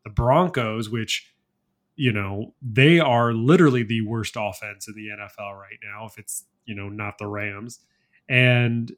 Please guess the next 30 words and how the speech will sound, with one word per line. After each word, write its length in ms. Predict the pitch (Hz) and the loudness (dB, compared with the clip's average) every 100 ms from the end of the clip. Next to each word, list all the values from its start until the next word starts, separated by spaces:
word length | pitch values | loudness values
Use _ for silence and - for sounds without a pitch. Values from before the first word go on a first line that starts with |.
| _ | _
you 240 | - 127 120 | -2 2 2
know, 220 | 117 113 | 2 2
then 180 | 127 135 | 2 4
you 80 | 131 | 4
have 140 | 123 | 2
the 80 | 127 | 0
Chargers, 500 | - 175 117 110 104 | 2 2 2 -2 -4
which, 260 | 120 - | -6 -4
you 120 | 120 107 | -6 -6
know, 180 | 104 | -8
could 240 | 104 123 - | -8 -8 -4
probably 500 | 123 120 117 117 117 | -4 -2 -4 -6 -6
be 380 | 117 110 110 _ - | -6 -8 -12 _ -10
another 300 | 120 110 107 | -8 -6 -6
loss. 500 | 117 120 101 - - | -2 -2 -2 -8 -6
So, 300 | 117 110 - _ _ _ - | -6 -6 -8 _ _ _ -6
you 80 | |
know, 340 | 123 107 104 107 _ _ _ _ _ _ _ _ _ _ _ - | -2 -2 -4 -8 _ _ _ _ _ _ _ _ _ _ _ 6
all 240 | 180 180 | 8 8
things 320 | - 170 147 | 6 4 4
go 220 | 123 139 | 4 4
well, 800 | 120 110 175 254 131 117 151 160 _ _ _ _ _ _ _ 113 | 4 4 6 6 4 2 -2 -6 _ _ _ _ _ _ _ 0
they 220 | 139 131 | 4 4
could 580 | - 156 143 123 120 - | 4 6 6 6 -2 0
go 180 | 127 | 2
on 160 | 120 117 | 2 0
a 100 | 117 | -2
good 220 | 107 120 | -2 -2
winning 380 | 113 147 160 113 | 4 4 4 0
streak, 400 | - - 107 | -4 -6 -8